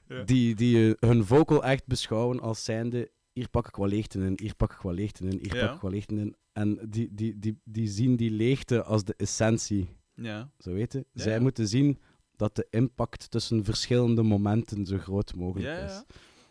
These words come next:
Speaker 2: Dat vind ik ook wel iets mooi.
Speaker 1: Wat eigenlijk een rare redenering is, want bij veel artiesten redeneren dat uw instrumenten de leegte moeten opvangen tussen de, tussen woorden of tussen andere
Speaker 2: Ja,
Speaker 1: dingen.
Speaker 2: ja, ja, ja.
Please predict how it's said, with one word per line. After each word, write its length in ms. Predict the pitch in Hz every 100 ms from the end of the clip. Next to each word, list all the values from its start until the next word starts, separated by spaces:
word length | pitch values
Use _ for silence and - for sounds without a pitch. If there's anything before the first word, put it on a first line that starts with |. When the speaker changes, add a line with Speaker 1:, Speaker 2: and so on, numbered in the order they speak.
| _
Speaker 2:
Dat 200 | 117 101
vind 120 | 98 98
ik 80 |
ook 140 | 101 -
wel 120 | 101
iets 180 | 92 -
mooi. 360 | 87 87 87 85 - - - -
Speaker 1:
Wat 140 | 113 104
eigenlijk 320 | 107 107 113
een 80 | 101
rare 220 | 123 170
redenering 640 | 139 104 98 147 160 113
is, 140 | 98
want 220 | - 107 - _ - - -
bij 160 | 95 87 -
veel 320 | 104 104 117
artiesten 540 | 147 - 156 - 180 - _ -
redeneren 680 | 107 95 92 101 147 160 131
dat 160 | 113
uw 240 | 98 101 92 - _ -
instrumenten 880 | 101 - 101 98 110 156 180 160 127
de 80 |
leegte 300 | 101 120 -
moeten 240 | 143 117 120
opvangen 460 | 123 - 147 123 110
tussen 340 | 110 - 101
de, 180 | 92 90 - - _
tussen 280 | - - 92
woorden 360 | 82 104 135 104
of 120 | -
tussen 240 | 101 -
andere 440 | 110 131 113 98 101 -
Speaker 2:
Ja, 300 | 98 98 107
Speaker 1:
dingen. 160 | 117
Speaker 2:
ja, 240 | 120 123 120
ja, 80 |
ja. 160 | 123